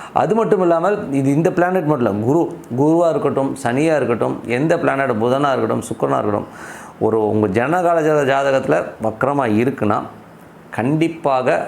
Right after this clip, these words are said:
அது கோச்சாரத்துல, கோச்சாரத்துல இப்ப நடைமுறையில வந்து வக்ரமா இருக்கும்போது அந்த பலன், நல்ல பலனையும் கெட்ட பலனையும் அப்ப தான் கொடுக்குமே ஒழிய,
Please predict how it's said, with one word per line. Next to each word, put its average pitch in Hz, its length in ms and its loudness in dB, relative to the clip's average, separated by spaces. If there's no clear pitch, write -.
அது 104 500 0
கோச்சாரத்துல, 127 720 0
கோச்சாரத்துல 131 380 0
இப்ப 123 140 2
நடைமுறையில 120 580 2
வந்து 113 200 0
வக்ரமா 117 480 0
இருக்கும்போது 107 580 0
அந்த 92 180 -8
பலன், 113 280 0
நல்ல 101 220 0
பலனையும் 120 480 0
கெட்ட 120 280 0
பலனையும் 123 400 0
அப்ப 123 160 -2
தான் 131 180 0
கொடுக்குமே 113 340 0
ஒழிய, 104 300 0